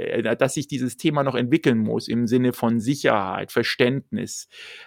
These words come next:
ähm, auch Darstellungskunst, ist völlig klar. Aber wir entwickeln das aktuell, sehen wir zumindest die Entwicklung sehr, sehr schnell.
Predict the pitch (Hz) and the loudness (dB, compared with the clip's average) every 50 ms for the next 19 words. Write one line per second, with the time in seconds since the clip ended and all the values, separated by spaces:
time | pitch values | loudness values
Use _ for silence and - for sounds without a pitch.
0 | _ - 117 117 117 117 117 117 - - 131 127 - - - 127 120 135 170 185 | _ 0 2 4 4 4 2 2 2 4 4 4 4 2 2 4 6 6 6 4
1 | - - 120 107 101 101 107 107 - _ - - - 104 - - _ - - 135 | 4 4 2 2 2 0 -4 -8 -10 _ -10 -10 -10 -10 -12 -14 _ 0 0 0
2 | - - - 139 131 123 113 - - - 131 139 127 107 95 92 92 - - 135 | 0 4 6 6 6 6 4 -2 -2 -2 0 2 2 2 2 -2 -6 -2 0 4
3 | 151 165 - - 135 131 143 143 139 127 - 110 127 123 117 143 160 - - 202 | 4 6 4 4 4 6 8 8 8 8 8 4 4 4 4 2 0 2 2 2
4 | 196 180 - 147 156 160 - - - - - - 123 - - - - 117 - 120 | 2 4 4 4 2 2 0 -6 -10 -10 -2 0 0 0 0 -4 -2 0 4 4
5 | 135 143 123 95 139 147 208 220 170 - - 120 107 107 - 110 - - - - | 4 4 4 6 6 6 8 8 6 6 4 0 -4 -4 -4 -8 -10 -10 -8 -8
6 | - 110 127 - - 127 123 117 - 131 143 147 147 143 120 113 - - - 117 | -6 -6 -8 -8 -6 -4 -4 -4 2 6 8 8 8 8 4 2 2 0 0 0
7 | 113 107 110 147 202 - | 2 2 2 2 0 -2